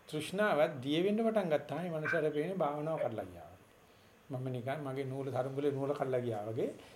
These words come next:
ඒ විතක්කේ හැලෙන එක, විතක්කේ ගෙවම් කරන එක විස්තර කරන්න ගියොත් විස්තර කරන හැම භාෂාවක්ම වරද්දනවා.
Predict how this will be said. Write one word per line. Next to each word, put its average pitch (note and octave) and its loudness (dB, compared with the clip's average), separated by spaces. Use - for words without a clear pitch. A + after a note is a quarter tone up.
ඒ D#3 -2
විතක්කේ E3 0
හැලෙන C#3 2
එක, C3+ 0
විතක්කේ D#3+ 0
ගෙවම් C3+ 0
කරන G#3 0
එක D#3 -2
විස්තර C#3+ -2
කරන්න F#3 2
ගියොත් E3 2
විස්තර E3+ -4
කරන F3+ -2
හැම C#3 -4
භාෂාවක්ම F3 4
වරද්දනවා. D3+ -2